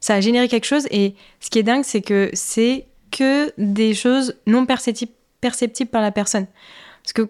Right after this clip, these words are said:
franchement, du contenu, sauf quand tu vois un film ou quoi, où vraiment ça te touche, euh, euh, les contenus, t'es capable à la fin de dire, « J'ai aimé, j'ai pas aimé », mais pour te dire, « Ah oui, parce qu'à telle seconde, quand il a haussé le sourcil, ça m'a fait ça », tu vois.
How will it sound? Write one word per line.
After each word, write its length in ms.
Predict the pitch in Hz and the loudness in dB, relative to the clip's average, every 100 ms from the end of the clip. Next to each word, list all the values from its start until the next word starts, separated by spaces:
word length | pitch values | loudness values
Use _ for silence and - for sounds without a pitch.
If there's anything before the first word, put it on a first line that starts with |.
| - | -4
franchement, 380 | - 220 247 240 | -4 0 2 2
du 140 | 202 | 0
contenu, 500 | 220 208 233 247 254 - - - | 0 2 6 6 4 -2 -20 -8
sauf 340 | - 240 - | -2 -2 -2
quand 120 | 202 | -2
tu 140 | 185 208 | -2 -2
vois 160 | 196 | -2
un 80 | 190 | -4
film 460 | 185 - 233 226 208 | -4 0 2 4 2
ou 40 | |
quoi, 380 | 196 226 226 226 | 2 4 6 4
où 100 | 202 | 2
vraiment 440 | 185 190 202 220 | -2 0 4 4
ça 180 | 226 202 | 2 0
te 60 | - - | -4 0
touche, 360 | 247 254 - | 2 2 2
euh, 140 | 202 185 - - _ - | 0 -2 -6 -20 _ -8
euh, 320 | 180 180 180 190 80 | -4 -2 -2 -6 -10
les 200 | 170 196 | -2 0
contenus, 360 | 190 208 196 247 | 0 0 2 2
t'es 120 | 226 | 2
capable 320 | 202 196 226 | 0 2 2
à 40 | 202 | 2
la 60 | |
fin 140 | 185 226 | 0 0
de 60 | |
dire, « 180 | 214 214 | 0 0
J'ai 160 | 190 208 | 0 2
aimé, 160 | 208 220 | 4 2
j'ai 140 | 202 | 2
pas 140 | 202 | 0
aimé », 360 | 190 202 240 247 - - - | 2 4 2 0 -8 -10 -4
mais 60 | |
pour 160 | 196 208 | -2 0
te 100 | 226 | 0
dire, « 200 | 214 220 233 | 0 0 -2
Ah 80 | 240 | -2
oui, 100 | 269 | -2
parce 200 | 240 - | -2 -2
qu'à 120 | 214 | -2
telle 200 | 214 285 | 0 -2
seconde, 480 | - 247 220 254 240 | -2 0 2 2 2
quand 240 | 214 190 | 0 0
il 100 | 220 | 0
a 120 | 208 - | 0 0
haussé 300 | 247 - 277 | -2 0 -2
le 60 | |
sourcil, 580 | 247 254 - - 269 254 | -2 -4 -4 -2 2 2
ça 140 | 208 214 | 2 2
m'a 140 | 202 | 2
fait 140 | 208 | 0
ça », 200 | 208 254 240 | 0 0 -2
tu 100 | |
vois. 80 | 214 | -6